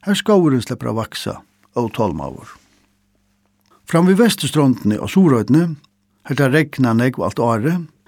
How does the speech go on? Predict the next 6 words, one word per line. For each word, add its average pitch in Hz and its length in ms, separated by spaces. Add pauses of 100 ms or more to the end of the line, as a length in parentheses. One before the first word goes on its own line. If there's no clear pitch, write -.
(180)
veksur 208 320
tempraður 107 680 (220)
regnskógur. - 580 (1700)
Summastaðni 156 720 (120)
veksur 139 300
regnskógur 123 720